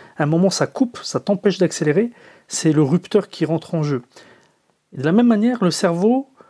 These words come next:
euh, va recevoir différents signaux, il va couper, il va t'empêcher d'aller au-delà d'une certaine limite. Et le but, en général, c'est de te protéger. Et il y a certaines façons de,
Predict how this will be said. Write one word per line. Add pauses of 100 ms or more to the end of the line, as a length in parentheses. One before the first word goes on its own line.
(440)
euh,
va
recevoir
différents
signaux,
il
va
couper,
il
va
t'empêcher
d'aller
au-delà
d'une
certaine
limite. (480)
Et
le
but,
en
général,
c'est
de
te
protéger.
Et
il
y
a
certaines
façons
de,